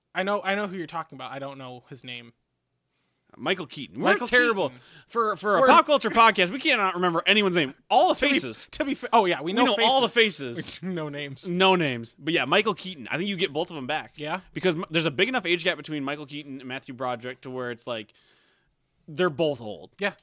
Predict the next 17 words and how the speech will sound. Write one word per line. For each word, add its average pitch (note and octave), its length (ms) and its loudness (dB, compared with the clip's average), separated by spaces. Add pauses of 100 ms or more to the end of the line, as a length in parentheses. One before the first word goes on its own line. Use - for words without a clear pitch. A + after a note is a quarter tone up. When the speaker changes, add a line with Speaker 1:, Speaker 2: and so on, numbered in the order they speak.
(140)
Speaker 2:
But D3 800 0 (140)
I, D3 200 -4
I D3+ 140 4
think E3 400 -6
you D3+ 240 -4
do D#3+ 160 -4
that, C3+ 280 -2 (120)
um, A#2 640 -2
wa-, D3 260 -2
like, C#3 300 -6
kinda F#3 240 0
like D3 140 -4
the C#3 100 -4
Benders D#3+ 360 -4
film. G#3 440 -6 (260)
This F#3 200 0
is E3+ 340 2